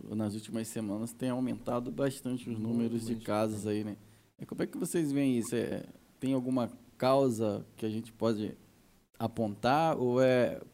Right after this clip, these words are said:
Speaker 1: por força mesmo da, da mutação do vírus?
Speaker 2: Os dois, cara,
Speaker 1: Os
Speaker 2: porque
Speaker 1: dois.
Speaker 2: assim,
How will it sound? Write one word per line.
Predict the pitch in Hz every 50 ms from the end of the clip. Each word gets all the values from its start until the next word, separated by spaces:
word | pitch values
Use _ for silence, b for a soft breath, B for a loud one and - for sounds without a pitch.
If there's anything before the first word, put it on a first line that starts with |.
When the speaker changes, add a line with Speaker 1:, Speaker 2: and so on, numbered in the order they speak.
| _ _ -
Speaker 1:
por | 131 127 113
força | - - 117 131 139 135 - 143 127
mesmo | 120 117 123 127 127 123
da, | 120 120
da | 120 117 113 117 113 - 117 117
mutação | 120 123 120 - 120 110 - - 117 120
do | 123 113
vírus? | - - 110 110 120 135 147 147 127 113 107 98 - - B B B B B B -
Speaker 2:
Os | 196 208 202 160
dois, | 127 131 131 127 127
cara, | - 113 95 98
Speaker 1:
Os | 107 -
Speaker 2:
porque | - 113 110 101 131
Speaker 1:
dois. | - 110 110 107
Speaker 2:
assim, | 107 107 127 117 110